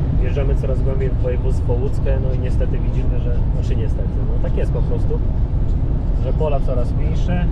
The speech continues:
paski też, no i to, czego nienawidzę,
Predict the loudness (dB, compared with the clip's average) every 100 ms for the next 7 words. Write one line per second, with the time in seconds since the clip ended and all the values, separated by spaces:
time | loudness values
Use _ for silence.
0 | 0 0 0 0 0 0 0 0 0 0
1 | 0 0 0 0 0 0 0 0 0 0
2 | 0 0 0 0 -2 -2 -2 0 0 0
3 | -2 -2 -2 -2 -2 -2 0 0 0